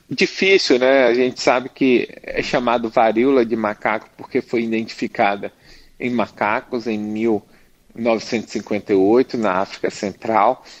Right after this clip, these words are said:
mas existe um hospedeiro intermediário, que são ratos, é, que, é, são hospedeiros desse vírus, né? Então a gente tem que entender um pouco esse contexto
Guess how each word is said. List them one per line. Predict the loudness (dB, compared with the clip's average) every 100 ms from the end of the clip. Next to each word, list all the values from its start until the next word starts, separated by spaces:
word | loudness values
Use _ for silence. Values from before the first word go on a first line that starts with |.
| -14 -2
mas | 0 2 2
existe | 0 2 2 2 0 0 0 -2 -8
um | -4 -2 -2 -4 -8 -6
hospedeiro | -4 0 0 2 4 2
intermediário, | 0 -2 -2 -2 2 2 4 2 -2
que | -4 -6 -4
são | -4 -6
ratos, | -4 -2 -2 -4 -8 -10 -14 -20 -20 -20 _
é, | 0 2 2
que, | 0 2 2 2 -4 _ _ -8
é, | -6 -8 -12
são | -8 0 2 4 2
hospedeiros | 0 2 2 4 4 2 0
desse | 2 0 0 -4
vírus, | -2 -2 -4 -6
né? | -2 -2 -4 -14 -6
Então | 0
a | 2
gente | 2 -2 0
tem | 0
que | 0
entender | -2 -2 0 0
um | 0
pouco | 2 6 6 4 2 0 0 -10 -20 -20 _
esse | 0 0 0
contexto | 0 0 2 2 2 -8 -16